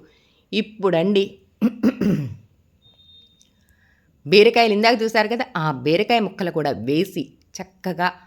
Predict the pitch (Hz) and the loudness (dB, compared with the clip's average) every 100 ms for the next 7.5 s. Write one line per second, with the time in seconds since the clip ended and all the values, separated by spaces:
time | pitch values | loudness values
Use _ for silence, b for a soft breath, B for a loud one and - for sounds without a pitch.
0 | b b _ - 165 185 151 143 139 196 | b b _ -10 -6 -4 -4 -6 -4 -2
1 | 220 214 180 160 160 _ _ _ _ - | -2 -4 -6 -8 -10 _ _ _ _ -8
2 | 175 165 190 196 - 185 196 190 196 185 | -2 0 0 -2 -6 -4 -4 -4 -6 -4
3 | 165 165 160 165 - - 151 160 202 208 | -6 -6 -8 -8 -12 -12 -8 -2 -2 -2
4 | 170 - - 151 156 b b b b 196 | -4 -6 -6 -4 -6 b b b b 0
5 | 233 233 185 165 156 160 - 180 180 180 | 0 2 0 0 0 -2 -4 -4 -2 -2
6 | 165 165 160 _ - 165 196 208 220 208 | -4 -6 -10 _ -8 0 0 0 0 -2
7 | 180 - 185 175 | -4 -4 -4 -2